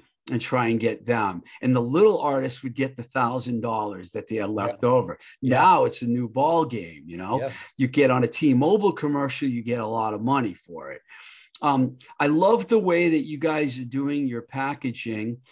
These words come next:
Speaker 1: And I s-, you know, Chris Morris was, um, he wrote, he had all the liner notes and stuff in the, um,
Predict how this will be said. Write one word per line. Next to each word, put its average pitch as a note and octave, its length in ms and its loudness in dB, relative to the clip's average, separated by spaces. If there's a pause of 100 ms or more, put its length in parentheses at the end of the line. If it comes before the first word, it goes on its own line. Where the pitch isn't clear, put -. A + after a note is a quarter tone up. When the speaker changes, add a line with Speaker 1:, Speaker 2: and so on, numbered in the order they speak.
(300)
Speaker 1:
And C3 280 -2
I C3 80 0
s-, - 200 -4
you D#3+ 200 -2
know, C3 180 0
Chris - 400 -4
Morris D3 600 -2
was, A#2+ 360 -8
um, A2 420 -6 (480)
he C3+ 140 -2
wrote, C3+ 320 4
he C3 220 0
had C3 200 -2
all B2+ 200 -2
the A#2 100 -6
liner B2+ 360 -4
notes A2+ 360 -6
and A2 80 -10
stuff - 380 -4
in A#2 180 -2
the, A2 240 -2
um, G2+ 480 -6